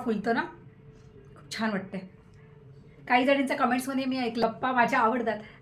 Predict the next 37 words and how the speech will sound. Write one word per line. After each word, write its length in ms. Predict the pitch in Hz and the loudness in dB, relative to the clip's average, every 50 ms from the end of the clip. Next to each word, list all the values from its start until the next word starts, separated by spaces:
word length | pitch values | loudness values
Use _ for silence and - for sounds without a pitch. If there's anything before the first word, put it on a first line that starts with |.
| - - 190 | -16 -12 -8
अरे, 100 | 180 262 | -8 -6
गप्पा 360 | 240 196 185 - - - 302 | -6 -6 -8 -6 -4 -2 -2
आपल्या 240 | 285 262 285 320 330 | -2 -2 -4 -4 -4
बायकांना 380 | 311 277 277 285 302 294 359 | -4 -4 -4 -4 -4 -4 -2
आवडतातच, 840 | 349 302 302 339 392 494 494 - - 269 240 220 214 214 220 - - - - - - - - | 0 0 0 0 -2 -4 -6 -2 0 2 2 2 2 0 -2 -8 -10 -14 -16 -18 -20 -20 -20
<laughs> 320 | - - - - - - | -20 -20 -20 -14 -6 -2
असतं 260 | - - - - 302 | -2 -2 -2 -2 -2
की 60 | 269 | -2
नाही? 120 | 254 220 - - - - - | -2 -2 -4 -6 -12 -10 -8
म्हणून 180 | 262 269 277 254 | -2 0 2 4
हा 100 | 302 311 | 4 4
आपला 220 | 302 294 - 339 | 2 2 2 4
गप्पांचाच 520 | 294 285 285 - - - - - - - - | 2 2 2 2 2 2 2 0 -4 -2 0
कट्टा 300 | 320 285 - - - 233 | 0 0 2 2 2 4
आहे, 140 | 214 208 | 4 4
या 80 | 240 285 | 4 2
कट्ट्यावर 440 | 285 320 277 - - 285 294 311 311 | 2 0 -2 -2 2 4 4 4 6
यायचं 460 | 311 320 320 302 - - 269 262 302 - - - - - - - - | 8 6 6 6 4 0 0 0 0 -2 -4 -10 -18 -20 -18 -12 -6
आणि 340 | 294 254 269 285 285 277 254 | -4 -2 -2 0 -2 -2 -2
गप्पा 200 | 294 285 - 349 | -2 0 0 0
करायच्या. 640 | 359 370 370 359 320 285 - - 254 240 247 254 233 - | 2 2 4 4 4 4 2 0 0 0 0 0 -2 -2
जरी 160 | 202 233 247 | 0 0 0
मी 100 | 254 302 | 0 0
इकडून 320 | 285 - - 262 254 285 | -2 -2 -2 -4 -4 -2
बोलत 180 | 285 285 269 285 | 0 0 0 0
असलं, 220 | 302 - 294 254 | -2 -6 -6 -6
तुम्ही 160 | 294 277 285 285 | -4 -2 0 0
ऐकत 260 | 254 226 - 247 208 | 0 -2 -2 -2 -4
असता. 240 | 190 190 - - 190 - - - - - - - | -4 -6 -8 -10 -12 -12 -14 -18 -20 -18 -14 -10
तर 80 | 285 | -8
तुम्ही 160 | 285 254 285 285 | -6 -4 -4 -4
कमेंट्समध्ये 440 | 311 262 269 262 - 269 277 277 | -2 -4 -4 -4 -4 -4 -4 -4
काय 100 | 285 277 | -4 -4
ते 80 | 269 277 | -4 -2
लिहिलं 180 | 277 262 269 269 | -2 -2 -4 -4
की, 120 | 254 311 311 - - - - - - - - 440 | -6 -8 -12 -14 -16 -20 -20 -20 -20 -20 -14 -8
अ, 80 | 381 277 | -6 -4